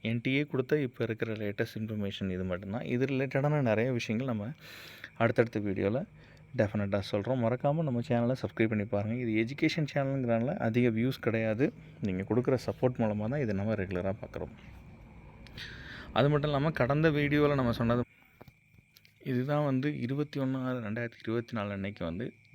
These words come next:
ஜாயிண்ட் சி எஸ் ஐ ஆர் யூ ஜி சி நெட் எக்ஸாமினேஷன் ஜூன் ரெண்டாயிரத்தி இருபத்தி நாலுக்கான பப்ளிக் நோட்டீஸா கொடுத்திருந்தாங்க.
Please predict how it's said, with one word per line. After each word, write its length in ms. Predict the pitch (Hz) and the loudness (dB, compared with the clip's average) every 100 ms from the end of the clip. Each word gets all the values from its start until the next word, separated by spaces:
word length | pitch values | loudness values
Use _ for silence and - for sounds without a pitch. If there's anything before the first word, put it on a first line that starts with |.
| 110 | -4
ஜாயிண்ட் 400 | 123 123 143 151 160 | 2 2 2 0 -4
சி 420 | - - 135 139 | -6 -6 -4 -2
எஸ் 280 | 143 - - | -4 -6 -4
ஐ 260 | 117 107 | 0 2
ஆர் 200 | 117 143 | 2 0
யூ 140 | - 113 | 0 0
ஜி 200 | 120 123 | 0 -4
சி 200 | - - | -4 -6
நெட் 220 | 120 135 | -6 -6
எக்ஸாமினேஷன் 680 | - 104 117 101 101 101 110 | -6 -4 -2 -2 -2 -2 -2
ஜூன் 300 | 107 113 127 | -2 0 0
ரெண்டாயிரத்தி 420 | 107 101 104 104 | 0 0 0 0
இருபத்தி 360 | 101 101 101 - | -4 -2 -2 -4
நாலுக்கான 380 | 87 80 95 90 | -6 -6 -6 -4
பப்ளிக் 440 | 110 95 107 104 | -2 -2 -4 -4
நோட்டீஸா 380 | 90 82 85 90 | -4 -4 -6 -8
கொடுத்திருந்தாங்க. 520 | - 80 82 78 73 | -8 -8 -8 -8 -10